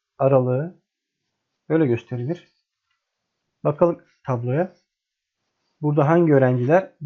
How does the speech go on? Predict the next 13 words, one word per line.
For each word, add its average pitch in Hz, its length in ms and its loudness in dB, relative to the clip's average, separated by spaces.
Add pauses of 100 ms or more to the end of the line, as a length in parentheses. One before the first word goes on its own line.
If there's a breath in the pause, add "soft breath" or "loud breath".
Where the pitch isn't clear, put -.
(120)
dörtten 147 560 2 (420)
veya 131 360 -2
dört 156 240 2
veya 131 180 2
dörtten 139 320 -2
fazla 135 320 0
atlamıştır? - 680 -8 (2000)
Bir, 143 300 -8 (800)
iki, 135 460 -8 (1500)
üç, - 440 -12 (440)
dört, 131 340 -4 (500)
beş, 131 520 -8 (480)
altı, 131 540 -4